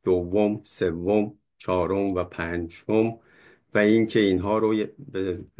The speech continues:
همینطور مرور کردیم که چه تأثیری داشتن، چه روندهایی رو موجب شدن و چه تأثیری بر سرمایه‌داری و نظام سرمایه‌داری داشتن و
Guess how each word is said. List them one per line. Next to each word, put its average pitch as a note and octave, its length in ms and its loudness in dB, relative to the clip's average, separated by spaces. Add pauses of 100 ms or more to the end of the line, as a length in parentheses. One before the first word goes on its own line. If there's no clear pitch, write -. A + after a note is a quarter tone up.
(380)
همینطور G#2 400 2
مرور B2 360 4
کردیم A2 400 2
که G#2 280 -2 (440)
چه - 140 0
تأثیری C3+ 680 2
داشتن، A#2+ 600 -2 (680)
چه - 140 0
روندهایی G2+ 760 2
رو A#2+ 140 2
موجب G#2 380 -2
شدن G2+ 320 -4
و G2 140 -4
چه - 160 -6
تأثیری C3+ 680 0
بر G2 280 -2
سرمایه‌داری F#2 960 0
و G2 120 2
نظام F#2 460 2
سرمایه‌داری F2 680 -4
داشتن C#3 300 0
و C#3 140 2